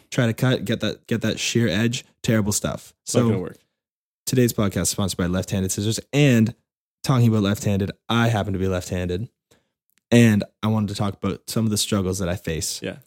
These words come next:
Speaker 2: and I mean,
Speaker 1: Because
Speaker 2: I've seen you use left-handed scissors, like, three times this week.
Speaker 1: Right-handed.
Speaker 2: Once, no, left-handed. We got, we got the samples, right?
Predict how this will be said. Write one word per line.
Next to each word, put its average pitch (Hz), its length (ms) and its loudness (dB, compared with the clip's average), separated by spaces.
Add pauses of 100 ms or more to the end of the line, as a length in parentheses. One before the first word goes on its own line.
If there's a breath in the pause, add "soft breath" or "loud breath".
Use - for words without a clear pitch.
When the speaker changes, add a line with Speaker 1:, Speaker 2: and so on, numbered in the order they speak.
Speaker 2:
and 143 140 8
I 143 40 8
mean, 139 80 8
Speaker 1:
Because 127 120 6
Speaker 2:
I've 151 160 2
seen 101 260 0
you 95 100 -2
use 107 360 -2
left-handed 90 400 -6
scissors, 92 420 -8
like, - 220 -12
three 107 180 -8
times 123 360 -4
this - 180 -16
week. - 260 -20 (420)
Speaker 1:
Right-handed. 95 440 -2
Speaker 2:
Once, 104 280 -6 (880)
no, 107 180 2
left-handed. 101 500 -4
We 104 80 -4
got, 104 240 -2
we 113 120 -2
got 123 160 -2
the 113 60 -6
samples, - 540 -2
right? 165 300 -8